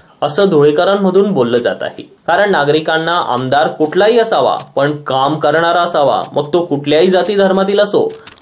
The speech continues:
फक्त विकास करणारा असावा. विकास करणारा लोकप्रतिनिधी असला, तर नागरिक त्या लोकप्रतिनिधीला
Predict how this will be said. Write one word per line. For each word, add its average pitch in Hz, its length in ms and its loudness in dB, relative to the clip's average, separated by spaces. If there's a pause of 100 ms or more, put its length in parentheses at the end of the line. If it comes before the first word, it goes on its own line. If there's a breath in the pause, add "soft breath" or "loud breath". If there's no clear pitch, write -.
फक्त 160 340 0
विकास 156 580 2
करणारा 147 440 0
असावा. 123 340 -6 (520 soft breath)
विकास 180 380 0
करणारा 185 420 0
लोकप्रतिनिधी 151 680 0
असला, 147 460 0
तर 135 80 -2
नागरिक 135 640 -2
त्या 147 120 0
लोकप्रतिनिधीला 139 880 0